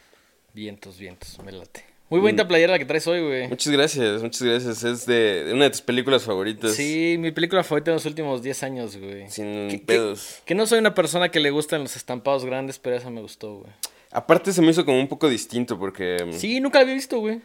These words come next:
Speaker 2: como que normalmente dicen como el logo de este que traen como de black metal, que también
Speaker 1: Ujú.
Speaker 2: está chida.
Speaker 1: Sí.
Speaker 2: Pero esta se me hizo un poco distinta y,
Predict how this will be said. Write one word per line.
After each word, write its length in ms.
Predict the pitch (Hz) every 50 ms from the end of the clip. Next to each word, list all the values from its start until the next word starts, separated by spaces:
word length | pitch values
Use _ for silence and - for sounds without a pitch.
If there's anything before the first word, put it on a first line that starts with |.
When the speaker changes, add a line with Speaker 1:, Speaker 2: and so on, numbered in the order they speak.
| _ _
Speaker 2:
como 240 | - 110 113 113 110
que 560 | - 113 110 107 107 107 107 107 107 107 107 110
normalmente 1000 | 123 123 120 131 135 139 143 143 147 147 151 147 139 135 131 120 101 98 - - _ _ _ _ _ _ _ _ _ _ 107 101
dicen 260 | 120 120 127 131 120
como 220 | - 117 107 98 95
el 140 | 98 104 104
logo 260 | 104 107 104 110 110
de 80 | 104
este 160 | 101 - - 95
que 100 | 107 95
traen 200 | - 98 98 95
como 280 | - 107 104 95 90 87
de 220 | 85 82 90 85 -
black 360 | - 58 80 104 107 101 98
metal, 360 | 107 104 101 - - - 131 139
que 120 | - 156
también 240 | - 110 117 123 131
Speaker 1:
Ujú. 20 |
Speaker 2:
está 180 | 139 180 143 127
chida. 360 | - - 131 120 120 123 170
Speaker 1:
Sí. 140 | - - 160 165 190 214 - _ _ _ _ _ _ _
Speaker 2:
Pero 160 | - 113 120 131
esta 160 | 147 151 147
se 120 | 135 131
me 120 | 120 123 123
hizo 120 | 127 135
un 80 | 127 123
poco 180 | 127 120 127 123
distinta 460 | 107 - - 120 113 110 - 123 117
y, 360 | 113 107 95 87 85 80 82